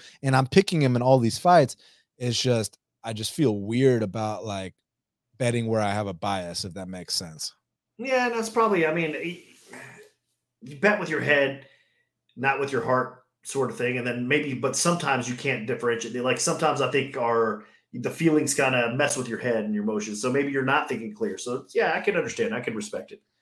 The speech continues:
Speaker 2: If
Speaker 1: He's
Speaker 2: that's
Speaker 1: also
Speaker 2: the case, you, yeah, just stay away from it.
Speaker 1: He's also plus one seventy. <laughs> So it's like,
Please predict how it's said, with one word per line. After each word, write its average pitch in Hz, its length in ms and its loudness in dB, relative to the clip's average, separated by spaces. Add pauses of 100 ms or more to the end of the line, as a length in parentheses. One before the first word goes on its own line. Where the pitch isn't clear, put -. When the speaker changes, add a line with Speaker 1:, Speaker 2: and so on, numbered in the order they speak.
(240)
Speaker 2:
If 107 100 -6
Speaker 1:
He's 120 80 4
Speaker 2:
that's 156 100 10
Speaker 1:
also 151 140 10
Speaker 2:
the - 40 -6
case, - 240 4
you, 110 200 -8
yeah, 117 220 -6
just 127 140 -8
stay 131 120 0
away 113 180 -2
from 104 140 -14
it. - 80 -20 (160)
Speaker 1:
He's 139 200 6
also 143 240 10
plus 127 300 6
one 113 100 2
seventy. 113 420 4
<laughs> - 20 4
So - 280 4
it's - 280 6
like, 156 260 6